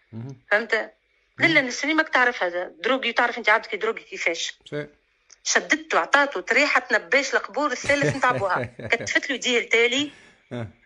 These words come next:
Speaker 2: وعطاته طريحه، قالت له خاطرك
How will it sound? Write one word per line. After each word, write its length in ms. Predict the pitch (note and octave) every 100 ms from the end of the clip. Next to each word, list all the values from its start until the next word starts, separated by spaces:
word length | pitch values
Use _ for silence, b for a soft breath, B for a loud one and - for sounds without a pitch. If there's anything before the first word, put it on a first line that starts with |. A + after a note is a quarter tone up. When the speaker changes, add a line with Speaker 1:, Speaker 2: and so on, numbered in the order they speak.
| b F3
Speaker 2:
وعطاته 500 | F3 G#3+ C#4+ C#4 G#3
طريحه، 720 | B3 B3 C4+ C#4+ D4+ D4+ _ _ _ b b b -
قالت 200 | A#3 G#3+
له 80 | -
خاطرك 380 | A#3+ - -